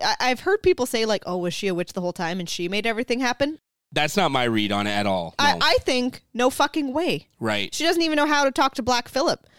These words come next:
Speaker 1: She's like, "K-, talk to me like the way you talk to my brother and sister. Do you understand my English?"
Speaker 2: True, and they're
Speaker 1: She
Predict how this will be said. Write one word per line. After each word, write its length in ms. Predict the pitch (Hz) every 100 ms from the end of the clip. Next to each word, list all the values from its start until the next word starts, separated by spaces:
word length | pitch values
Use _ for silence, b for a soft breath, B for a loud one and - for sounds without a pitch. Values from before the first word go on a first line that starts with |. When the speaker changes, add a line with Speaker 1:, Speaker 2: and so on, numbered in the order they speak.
| b
Speaker 1:
She's 240 | b 277 254
like, 220 | 269 233 _ _
"K-, 140 | - 269
talk 280 | 254 254
to 80 | -
me 120 | 277 269
like 220 | 254 233
the 60 |
way 120 | 233 233
you 120 | 226
talk 240 | 247 220
to 80 | -
my 380 | 220 196 180 175 - _ _
brother 300 | - 214 202
and 100 | 196
sister. 340 | 190 240 - 185
Do 120 | 220
you 140 | 226
understand 580 | 208 208 196 202 196 202
my 160 | 190 160
English?" 340 | 233 196 143
Speaker 2:
True, 160 | - 202
and 120 | 139
they're 140 | 135
Speaker 1:
She 80 | 131